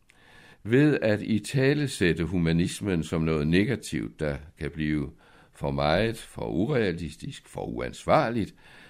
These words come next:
så bidrager S F til at legitimere højrefløjens mytedannelse om venstrefløjen som urealistisk og uansvarlig." S F placerer sig der,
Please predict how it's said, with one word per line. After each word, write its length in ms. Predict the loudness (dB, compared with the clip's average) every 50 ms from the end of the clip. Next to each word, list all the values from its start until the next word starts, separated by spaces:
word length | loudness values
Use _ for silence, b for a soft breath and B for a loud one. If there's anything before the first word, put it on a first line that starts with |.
| B B
så 280 | -4 2 4 4 4
bidrager 840 | 4 2 0 0 0 -2 -2 0 0 2 2 2 0 0 0 -2 -2 -2
S 280 | 0 -2 -2 -2 -2
F 40 | -4
til 380 | -14 -4 -2 0 0 0 -2 -8 -6 -2
at 240 | 0 0 0 0 -2 -4 -4
legitimere 880 | -2 -2 -2 -2 -2 -8 -10 -4 -2 0 0 2 0 0 0 0 -2
højrefløjens 920 | -2 -2 0 2 4 4 2 0 -2 -2 0 0 0 0 0 -4 -8 -8 -4
mytedannelse 1080 | 0 2 6 6 6 6 4 0 0 2 0 0 2 0 0 -2 -2 -2 -2 -2 -2 -2 B B B B B B B B B B B _ 4
om 360 | 4 4 4 2 -2 0 2
venstrefløjen 920 | 4 4 4 0 -4 -2 0 0 0 0 2 2 2 2 2 0 -2 -4
som 360 | -2 0 0 0 0 -2 -6 -2 _
urealistisk 880 | 2 2 2 0 -2 -6 -6 -6 -8 -8 -8 -10 -10 -12 -12 -12 -12 -10 -4
og 280 | -2 -2 -2 -2 -4 _ -4
uansvarlig." 1000 | 0 0 2 2 2 0 -2 -4 -8 -6 -4 -4 -4 -4 -6 -10 -14 -16 -18 _ b b b b b b b b b b b b b b b _ 2 2 4
S 100 | 4 4
F 180 | 4 4 4 2 -6 -8
placerer 600 | -2 0 0 0 0 0 -2 0 0 2 0 0
sig 400 | 0 0 2 2 2 2 0 -4 -4 2 4
der, 260 | 4 4 4 0